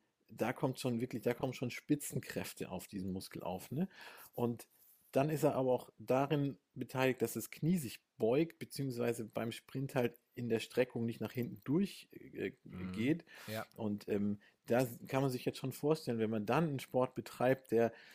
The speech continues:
Speaker 1: nicht nur linear wie der hundert Meter Sprinter, sondern, ähm, wie, wie ein Schiedsrichter auf dem Platz, der sich multidirektional bewegt, der sich ständig dreht, abstoppt, wieder anläuft, ähm, dass da auf dieses System natürlich mega, mega viel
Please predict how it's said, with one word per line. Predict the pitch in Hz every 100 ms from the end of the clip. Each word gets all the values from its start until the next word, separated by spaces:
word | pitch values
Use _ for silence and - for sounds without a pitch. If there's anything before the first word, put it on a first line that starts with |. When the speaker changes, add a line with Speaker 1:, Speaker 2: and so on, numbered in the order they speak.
| - - _ -
Speaker 1:
nicht | 139 -
nur | 131 117
linear | 117 107 107 131 151
wie | 120
der | 117 107
hundert | 117 110
Meter | 117 170 156
Sprinter, | - - 113 139
sondern, | 117 120 117 117 113 - -
ähm, | 117 110 - -
wie, | 120 110
wie | 117
ein | 113
Schiedsrichter | - 175 - 120 107
auf | 104
dem | 107
Platz, | - 143 -
der | 113
sich | 107 113
multidirektional | 135 - 120 110 - 107 113 147
bewegt, | 156 101 120 104 -
der |
sich | 104 104
ständig | - 127 139 -
dreht, | - - 135 117 -
abstoppt, | 135 - - - 92 117
wieder | 117 -
anläuft, | 131 139 101 98 - - - - - -
ähm, | 107 104 104
dass | 107 -
da | 110 131 160
auf | - 120
dieses | - 156 196 170
System | - - 135
natürlich | 123 120 107
mega, | 117 110 117 143 147 143
mega | 117 123 127
viel | - - 123 123